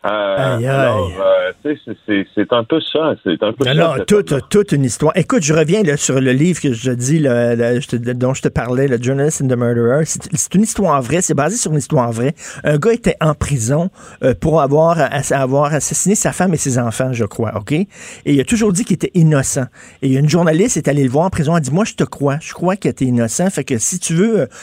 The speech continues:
Speaker 2: raconte-moi ton histoire, puis tout ça, puis on va faire un livre ensemble. » Fait qu'il dit, « Ok. » Fait que là, pendant des mois, il s'est confié à cette fille-là. La fille a écrit un livre, elle l'a sorti dans le livre, elle disait qu'il était coupable.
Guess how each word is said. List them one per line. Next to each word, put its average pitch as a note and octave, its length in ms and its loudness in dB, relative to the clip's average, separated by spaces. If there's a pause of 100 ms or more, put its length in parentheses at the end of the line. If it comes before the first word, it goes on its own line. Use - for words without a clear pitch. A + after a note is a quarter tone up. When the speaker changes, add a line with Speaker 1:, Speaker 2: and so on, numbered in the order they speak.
(100)
Speaker 2:
raconte-moi F#3 440 -2
ton E3 180 -2
histoire, D#3 560 0
puis C3 120 -8
tout - 60 -8
ça, F#3 140 0
puis - 100 -2
on A#2+ 80 -2
va C3+ 80 0
faire G3 240 -2
un D3+ 140 2
livre C3+ 300 0
ensemble. » A#2 440 -6
Fait C3 80 -6
qu'il B2 160 -4
dit, « C3+ 120 2
Ok. » D3 180 0 (640)
Fait B2+ 100 -4
que - 60 -4
là, A3 80 2
pendant E3+ 240 2
des F3+ 240 4
mois, F3 380 4 (280)
il C3 60 -6
s'est - 160 -4
confié E3 320 0
à F#3 60 2
cette - 200 -4
fille-là. D3+ 400 0
La E3+ 140 0
fille A3+ 180 0
a G#3 40 0
écrit F3 180 -4
un D#3 140 2
livre, F#3+ 200 2
elle C#3 80 2
l'a C#3 80 2
sorti - 380 -4
dans F#3+ 140 2
le D#3 80 2
livre, G3 180 2
elle D3 80 2
disait C#3 160 -2
qu'il F3 120 0
était F3 120 -2
coupable. F3 640 -4